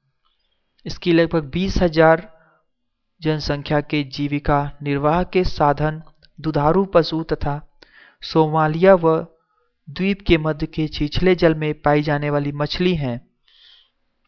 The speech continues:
यहाँ का लाल गोंद तथा मुसब्बर अभी भी समीपवर्ती द्वीपों को भेजा जाता है। सोकोत्रा निवासी दो मिश्रित वर्ण के हैं, कुछ हल्के रंग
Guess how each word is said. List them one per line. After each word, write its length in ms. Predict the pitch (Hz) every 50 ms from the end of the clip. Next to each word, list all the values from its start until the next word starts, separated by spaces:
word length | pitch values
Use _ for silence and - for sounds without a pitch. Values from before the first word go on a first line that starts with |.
| _ _ _ _ _ - 143
यहाँ 240 | 147 143 143 151 151 -
का 100 | 160 151
लाल 320 | 139 139 143 151 160 170
गोंद 440 | 160 147 165 175 185 190 190 208 226 - _ _ _ _ _ _ -
तथा 280 | 151 - - 147 143 139
मुसब्बर 680 | 143 143 143 - - 151 143 139 - 165 160 143 123 - - _ _ _ _ _ _ _ _ _ _
अभी 220 | - 151 147 160
भी 160 | 160 170 196 190
समीपवर्ती 760 | - - 170 151 160 160 156 - 156 147 143 143 - 170 165
द्वीपों 280 | 147 151 147 - 151
को 180 | 143 - - 175
भेजा 320 | 170 160 151 147 139 143 131
जाता 340 | 127 131 123 120 - 143 131
है। 240 | 127 127 127 131 - _ _ _ _ _ _ _ _ _ _ _ _ _ _ _
सोकोत्रा 840 | - - - 151 - - 156 156 - - - 180 185 190 202 214 208 - _ _ _ _ _ _ _ _ -
निवासी 460 | 160 151 151 147 147 - - 156 160
दो 240 | 143 139 156 156 151
मिश्रित 480 | 156 156 147 - - 196 196 196 -
वर्ण 260 | 156 156 156 147 147 147 -
के 80 | - 151
हैं, 320 | 143 135 131 127 131 131 - _ _ _ - - - _ _ _
कुछ 260 | - 226 214 - -
हल्के 380 | - 180 165 160 160 - 175 170
रंग 220 | 160 160 156 156